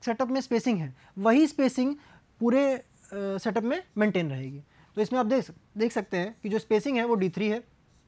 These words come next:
जो इसमें स्पेसिंग है इलेक्ट्रोड्स के बीच की वो डी टू है, जो इसमें स्पेसिंग है that is D one। All right, so the apparent resistivity so obtained is gets influenced by the greater depth of soil।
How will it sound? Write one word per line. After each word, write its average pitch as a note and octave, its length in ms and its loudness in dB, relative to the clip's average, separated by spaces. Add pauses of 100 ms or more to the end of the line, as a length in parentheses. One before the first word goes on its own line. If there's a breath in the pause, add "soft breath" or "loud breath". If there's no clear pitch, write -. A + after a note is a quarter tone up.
(500)
जो F#3+ 120 0
इसमें A#3 220 0
स्पेसिंग A#3+ 380 0
है G3+ 120 0
इलेक्ट्रोड्स G3 360 -2
के G#3 80 -4
बीच F#3 160 -2
की A#3 100 -4
वो G#3+ 60 4
डी F3 140 2
टू G#3+ 140 -2
है, G#3+ 180 -6 (280 soft breath)
जो G3 60 -2
इसमें B3+ 240 -2
स्पेसिंग G#3+ 320 0
है G3+ 80 -2
that F#3+ 220 0
is D4+ 80 -12 (360 soft breath)
D F#3+ 200 4
one। C#3 140 -6 (280)
All A3+ 80 0
right, B3 140 2 (440 soft breath)
so A3 440 4
the G#3+ 140 -2
apparent B3+ 280 2
resistivity B3+ 480 0
so C#4+ 280 4
obtained A3+ 380 2 (300 soft breath)
is A3+ 240 -6
gets A#3 180 2
influenced A#3 520 -2
by G3+ 200 -2
the G3 80 2
greater F3+ 240 0
depth E3+ 220 -2
of E4 120 2 (680)
soil। D3+ 260 -4